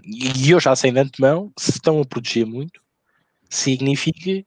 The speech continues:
que o meu payout, eh, aquilo que, que me, que me dá,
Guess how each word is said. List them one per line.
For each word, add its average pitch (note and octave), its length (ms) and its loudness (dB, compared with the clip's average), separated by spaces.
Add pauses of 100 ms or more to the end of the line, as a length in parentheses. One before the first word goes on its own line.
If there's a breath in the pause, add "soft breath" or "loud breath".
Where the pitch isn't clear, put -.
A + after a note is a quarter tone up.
(160)
que F3 260 -2
o C#3+ 120 -2
meu C#3+ 180 6
payout, C3+ 580 4
eh, G#2+ 1000 -10
aquilo B2 420 0
que, A2 340 -6
que A2+ 140 -10
me, G2+ 300 -14 (260)
que - 100 -10
me A2 80 -2
dá, B2 380 4